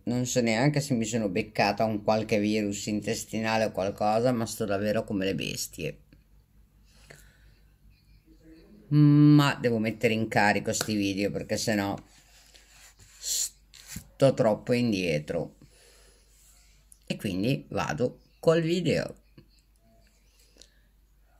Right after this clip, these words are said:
Le tre basi di cui si sente sempre parlare per quanto riguarda talismani, amuleti, pietre, infatti questo video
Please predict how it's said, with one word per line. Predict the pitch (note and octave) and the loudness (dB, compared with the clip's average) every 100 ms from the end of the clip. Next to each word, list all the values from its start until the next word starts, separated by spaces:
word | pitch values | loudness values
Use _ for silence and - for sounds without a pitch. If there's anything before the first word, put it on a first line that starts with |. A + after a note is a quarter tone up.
| _ _ | _ _
Le | - D#3 F3 F3 | 0 4 4 2
tre | G3 F#3 G#3 | 0 2 4
basi | D#3 G#2 G2 G#2 F#2 A2+ | 4 4 4 2 0 -4
di | G#2 A2+ | -4 -4
cui | C#3 | 0
si | D3+ - | 0 -2
sente | - C3+ B2 - | -2 0 0 -2
sempre | G#2+ - D3+ D#3 G#2+ F2 F#2 | -6 2 4 6 4 -2 -4
parlare | - F#2 D#2+ E2 D#2 D2 | -2 -4 -2 -2 -2 -4
per | D2 D2+ | -6 -6
quanto | A2 G#2+ F2+ | -4 -4 -6
riguarda | F2+ G#2+ G#2 G2 | -4 -2 0 -2
talismani, | G#2 A2 G#2+ F#2+ F#2+ G2 A2 A2+ A2+ G#2+ G#2 G#2 - - - - - - _ - - | 0 0 0 -4 -6 -2 0 2 2 2 0 -2 -6 -16 -20 -20 -20 -20 _ -20 0
amuleti, | A#2 A#2 G#2 G#2+ G2+ G2+ A2+ | 2 4 4 2 0 -2 -8
pietre, | A2 A#2+ A#2+ A2+ A#2 B2 - - | -6 -2 4 4 4 2 0 0
infatti | B2+ C3 A#2 - A#2 E2+ - - D#3+ - - _ _ - - - - - - _ _ _ _ _ _ _ _ _ _ _ _ _ _ | 2 4 2 0 0 0 -4 -2 -2 -2 -6 _ _ -20 -20 -20 -20 -20 -20 _ _ _ _ _ _ _ _ _ _ _ _ _ _
questo | - D3 E3+ D3 E3 | 4 4 6 4 4
video | B2+ A#2+ G2 A#2 D3+ F#3+ - | 6 4 2 4 4 4 -2